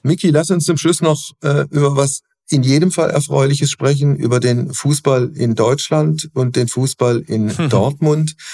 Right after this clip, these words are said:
Speaker 1: Wa-, äh, an,
Speaker 2: Ja.
Speaker 1: an welchem Spieltag wird feststellen,
Speaker 2: Und das soll erfreulich
Speaker 1: dass
Speaker 2: sein,
Speaker 1: gegen,
Speaker 2: ja?
Speaker 1: <laughs> dass, dass gegen alle Erwartungen Borussia Dortmund doch deutscher Fußballmeister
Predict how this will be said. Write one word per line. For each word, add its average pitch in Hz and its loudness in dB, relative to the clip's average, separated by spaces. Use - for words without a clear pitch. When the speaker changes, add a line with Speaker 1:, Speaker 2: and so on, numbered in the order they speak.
Speaker 1:
Wa-, 113 -2
äh, 117 -8
an, - -8
Speaker 2:
Ja. 127 2
Speaker 1:
an 143 0
welchem 156 0
Spieltag 160 -2
wird 139 0
feststellen, 151 -2
Speaker 2:
Und 147 0
das 160 -2
soll 196 -2
erfreulich 190 0
Speaker 1:
dass 165 4
Speaker 2:
sein, 120 0
Speaker 1:
gegen, 131 -2
Speaker 2:
ja? - 0
Speaker 1:
<laughs> 180 -2
dass, 170 -4
dass 160 -4
gegen 185 -2
alle 156 0
Erwartungen 147 -4
Borussia 139 -2
Dortmund 151 -2
doch 135 0
deutscher 123 -2
Fußballmeister 127 -2